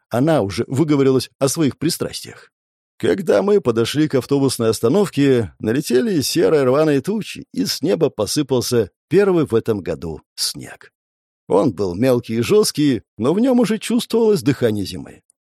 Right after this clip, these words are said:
Зоя зябко пыталась укрыться под тоненьким плащом,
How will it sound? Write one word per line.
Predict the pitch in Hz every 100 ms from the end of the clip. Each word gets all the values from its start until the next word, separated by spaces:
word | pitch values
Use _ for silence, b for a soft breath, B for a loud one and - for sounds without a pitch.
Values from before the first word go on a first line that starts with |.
| _ _
Зоя | 117 95 240 254 233
зябко | 165 - 202 - 143
пыталась | 127 143 143 135 -
укрыться | 113 156 208 135
под | - 117
тоненьким | - 156 135 120 104
плащом, | 101 90 - - -